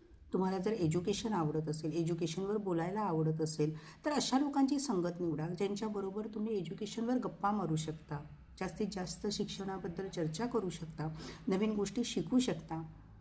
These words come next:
जर तुम्ही बिझनेस माइंडेड असाल, तर अशा लोकांच्या सोबत राहा की जे स्वतः बिझनेस माइंडेड आहेत, ज्यांनी आपल्या बिझनेसमध्ये काही ना काही स्थान अचीव्ह केलेलं आहे.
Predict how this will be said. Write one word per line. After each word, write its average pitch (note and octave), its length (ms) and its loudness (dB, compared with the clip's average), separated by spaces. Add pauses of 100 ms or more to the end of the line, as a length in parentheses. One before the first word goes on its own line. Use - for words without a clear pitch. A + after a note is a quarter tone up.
(200)
जर A#3+ 160 10
तुम्ही A3+ 160 6
बिझनेस F#3+ 440 2
माइंडेड F3+ 360 0
असाल, E3 280 -4
तर G#3+ 60 -4
अशा G#3+ 220 0
लोकांच्या B3 420 2
सोबत E3 340 -2
राहा D#3+ 160 2
की D#3+ 140 0
जे C4+ 160 2
स्वतः A#3 360 0
बिझनेस A#3+ 460 4
माइंडेड E3+ 380 2
आहेत, C#3+ 260 0
ज्यांनी G#3+ 300 0 (180)
आपल्या G#3 220 0
बिझनेसमध्ये G#3 560 0
काही G3 240 0
ना G#3+ 80 0
काही A#3+ 340 2
स्थान A#3+ 340 2
अचीव्ह C4 400 4
केलेलं D#3 320 4
आहे. C3+ 160 -2